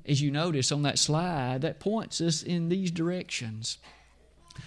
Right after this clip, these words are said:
David was in position, you see, to find himself seeking many things.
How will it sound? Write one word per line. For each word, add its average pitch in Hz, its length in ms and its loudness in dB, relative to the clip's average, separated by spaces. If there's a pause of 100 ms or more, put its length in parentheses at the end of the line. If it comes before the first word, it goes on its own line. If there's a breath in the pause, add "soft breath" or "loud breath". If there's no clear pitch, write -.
(300 loud breath)
David 196 360 10
was 160 160 10
in 170 100 12
position, 165 640 8
you 131 80 12
see, 139 440 6
to 147 180 2
find 165 320 0
himself 175 560 2
seeking 185 480 0
many 208 200 2
things. 113 800 4